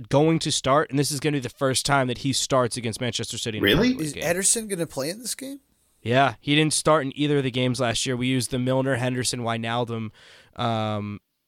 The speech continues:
Speaker 1: midfields in, like, both of those
Speaker 2: Wow.
Speaker 1: games.
Speaker 2: I mean, okay, that's a big, that's a big difference between last time you guys played them.
Speaker 1: I mean, he played in the Community Shield, but it was still the Community Shield. Like, I, I'm not gonna count that.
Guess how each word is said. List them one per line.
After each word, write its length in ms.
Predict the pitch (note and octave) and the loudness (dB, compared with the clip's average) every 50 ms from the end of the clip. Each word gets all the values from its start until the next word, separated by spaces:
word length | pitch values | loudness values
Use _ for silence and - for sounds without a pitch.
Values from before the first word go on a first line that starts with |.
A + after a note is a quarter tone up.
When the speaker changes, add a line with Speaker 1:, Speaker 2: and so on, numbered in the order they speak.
| _ _ - | _ _ -10
Speaker 1:
midfields 800 | - C3 B2+ C3 A#2+ - - C3 B2 A#2+ A#2 A2+ G#2+ G#2 - - - _ _ | -6 -2 -2 -2 -2 -2 -2 -2 0 0 0 0 -2 -4 -6 -8 -10 _ _
in, 200 | - B2+ B2 A#2 | -4 -2 -2 0
like, 220 | A#2 A2 G#2 - | -2 -2 -4 -4
both 260 | - A#2 A#2 G#2+ - - | -4 -2 -2 -2 -2 -6
of 80 | G#2+ | -4
those 80 | G#2 G2+ | 2 4
Speaker 2:
Wow. 180 | G2+ A#2 A#2 | 4 4 4
Speaker 1:
games. 120 | - F#2 - | 2 0 -2
Speaker 2:
I 40 | - | -2
mean, 240 | A2 A2 G2 D2+ - | 0 0 0 0 0
okay, 200 | G2+ - C3+ A#2 | 2 4 4 4
that's 200 | F#2 F#2+ - - | 4 4 2 2
a 60 | A2 | 2
big, 380 | G2 G#2 G#2 G2 F#2+ F2+ E2+ - - - - - | 2 4 4 4 2 2 -2 -8 -10 -12 -10 -10
that's 160 | - G2+ - - | -8 -4 -2 -2
a 40 | |
big 280 | F#2 F#2 G#2 F#2+ F2 E2 | 0 2 0 0 0 0
difference 420 | - G#2+ A2 - F#2+ F2 E2+ E2 | -2 -2 0 0 -2 -2 -2 -2
between 560 | - - F#2 - - F#2+ F#2 F2+ F2 E2 F2 - _ _ _ _ _ _ _ | -4 -4 -6 -4 -2 0 0 0 0 -2 -4 -8 _ _ _ _ _ _ _
last 220 | - F#2+ F#2 E2+ - | -2 -2 0 0 0
time 100 | F#2+ F2+ | 0 2
you 60 | F2+ | 2
guys 160 | F2 E2+ - | 2 2 0
played 300 | - - - F#2 G2 - | -2 -2 -2 0 0 0
them. 240 | - F2+ F2+ F2 - _ _ _ _ _ _ _ _ - | -2 -4 -6 -6 -10 _ _ _ _ _ _ _ _ 2
Speaker 1:
I 60 | F3 | 4
mean, 140 | F#3+ G#3+ G#3 | 4 6 6
he 100 | A3+ A3 | 4 4
played 240 | - D#3+ G#3+ G#3 G#3 | 4 4 4 4 4
in 40 | A3+ | 2
the 60 | A3 | 0
Community 440 | - F3+ G3+ G#3 G3+ F#3+ E3+ D3+ B2+ | 2 2 4 4 4 4 4 2 2
Shield, 340 | - - D#3 D#3 C#3 A#2 | 2 2 2 2 2 2
but 140 | F#2 B2 A#2 | 0 -2 -2
it 60 | A#2+ | -2
was 140 | A#2 A2+ A2 | 0 0 0
still 460 | - - - - - C3 A#2+ A2 F#2+ - _ | 0 0 -2 -2 -2 0 0 0 -2 -6 _
the 100 | - A#2 | -10 -10
Community 500 | - - - B2+ A#2+ A2 G#2 G2+ F#2+ F#2+ | -10 -8 -6 -4 -2 -2 -2 -2 -4 -6
Shield. 400 | F#2 - - G2+ F2+ E2 - - - | -6 -6 -6 -8 -8 -10 -14 -18 -12
Like, 280 | - A#2 A2+ A2+ - A2+ | -8 -6 -4 -4 -4 -4
I, 100 | G#2+ G2+ - - | -6 -6 -6 -4
I'm 120 | A#2+ A#2+ | -2 -2
not 180 | A#2 A2+ G#2+ - | 0 0 -2 -4
gonna 160 | - A2 G2+ | -6 -8 -10
count 460 | - - - A#2 G#2+ - - - G2 | -10 -10 -8 -8 -8 -10 -12 -14 -14
that. 280 | F#2+ G#2 G2 F2+ D#2 | -12 -12 -12 -12 -14